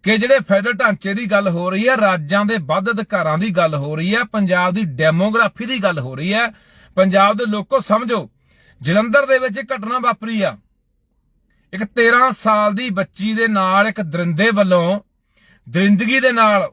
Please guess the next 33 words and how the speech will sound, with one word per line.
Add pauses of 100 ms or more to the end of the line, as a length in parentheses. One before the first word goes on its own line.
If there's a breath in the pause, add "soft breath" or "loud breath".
ਉਸ
ਬੱਚੀ
ਦਾ
ਬਲਾਤਕਾਰ
ਕਰਕੇ
ਉਹਨੂੰ
ਮਾਰ
ਦਿੱਤਾ
ਗਿਆ। (1400 soft breath)
ਅਸੀਂ
ਕਹਿੰਦੇ,
ਅਸੀਂ
ਕੀ,
ਕੋਈ
ਬੰਦਾ
ਕਹਿੰਦਾ (840)
ਜਿਹਦੇ
ਅੰਦਰ
ਦਿਲ
ਹੈ (340)
ਕਿ
ਉਹ
ਜਿਹੇ
ਬੰਦੇ
ਨੂੰ
ਨਾਲ
ਦੀ
ਨਾਲ
ਗੋਲੀ
ਮਾਰ
ਦੇਣੀ
ਚਾਹੀਦੀ
ਆ,